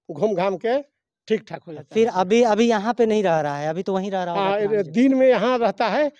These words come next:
Speaker 1: और रात में फिर वहाँ
Speaker 2: जी,
Speaker 1: पुराना
Speaker 2: जी,
Speaker 1: शेड में
Speaker 2: जी।
Speaker 1: चला जाता है।
Speaker 2: कहा कि, अ, पिछले बार सर बताए थे कि बनने वाला है, हम समझे कि शेड का निर्माण है तो दस बीस दिन लगेगा,
Speaker 1: हम्म।
Speaker 2: बन जाएगा, एक महीना लगेगा, लेकिन आठ महीना बीत गया।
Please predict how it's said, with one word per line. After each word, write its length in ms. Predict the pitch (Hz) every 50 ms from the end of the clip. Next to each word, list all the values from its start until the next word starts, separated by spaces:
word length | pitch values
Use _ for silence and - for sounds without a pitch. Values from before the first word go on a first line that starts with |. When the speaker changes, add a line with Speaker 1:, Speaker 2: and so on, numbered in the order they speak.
| _ -
Speaker 1:
और 120 | 175 190
रात 180 | 202 208 208 - -
में 60 | 214
फिर 220 | 190 - - 196 185
वहाँ 340 | 180 165 175 175 165 151 143
Speaker 2:
जी, 80 | 135
Speaker 1:
पुराना 280 | 131 175 160 160 165 170
Speaker 2:
जी, 80 | -
Speaker 1:
शेड 100 | - 202
में 80 | 156 143
Speaker 2:
जी। 60 | 151
Speaker 1:
चला 220 | 143 - 160 143 143
जाता 240 | 143 131 - 147
है। 160 | 139 117 117 _ _ _ _ _ _ _
Speaker 2:
कहा 180 | - 170 165 180
कि, 240 | 170 - 196 202 196
अ, 60 | 180 185 185 165 170 175 165 - _ _
पिछले 260 | - 170 - - 208
बार 120 | 196 208 196
सर 200 | - 202 196 196
बताए 300 | 180 190 - 196 196 202
थे 120 | - 202
कि 100 | 175 185
बनने 300 | 170 165 175 170 185 196
वाला 220 | 185 185 180 180 175
है, 120 | 170 165
हम 60 | 165
समझे 280 | 160 - 165 160 165 165
कि 80 | 160
शेड 240 | 165 - 175 175 165
का 120 | - 185 170
निर्माण 360 | 175 170 170 170 170 175 175
है 60 | 165
तो 120 | - 156
दस 220 | 139 143 156 147 147
बीस 180 | 143 156 151
दिन 180 | 143 156 165 156
लगेगा, 500 | 151 156 170 175 170 151 139 139 135 123 _ 165
Speaker 1:
हम्म। 300 | 170 160 147 143 139 143
Speaker 2:
बन 180 | 175 185 185
जाएगा, 260 | 165 185 170 165 156
एक 180 | 170 165 165 -
महीना 220 | 165 165 170 170
लगेगा, 400 | 165 160 160 160 160 151 156 151 156 _ _ _ _ _
लेकिन 200 | 160 165 165 175
आठ 200 | 170 180 190 -
महीना 260 | 180 185 185 185 190 180
बीत 260 | 156 185 202 - 196
गया। 300 | 165 170 180 180 185